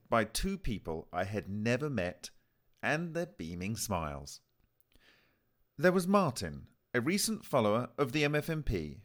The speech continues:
who had driven down from his hometown of Coventry to help, sporting a wonderful Atari retro logo shirt, and Tony,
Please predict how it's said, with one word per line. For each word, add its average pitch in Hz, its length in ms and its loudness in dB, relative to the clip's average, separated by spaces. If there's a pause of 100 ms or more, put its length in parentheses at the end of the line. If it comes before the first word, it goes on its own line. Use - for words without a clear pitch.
(100)
who 127 80 4
had 135 160 8
driven 185 280 4
down 165 280 2
from 139 160 -2
his 139 140 0
hometown 107 680 0
of 120 160 -4
Coventry 107 680 -4
to 117 120 -4
help, 117 400 0 (520)
sporting 123 560 0
a 139 180 6
wonderful 214 600 2
Atari 175 540 0
retro 139 400 2
logo 120 480 4
shirt, - 440 -8 (760)
and 180 260 4 (240)
Tony, 120 520 2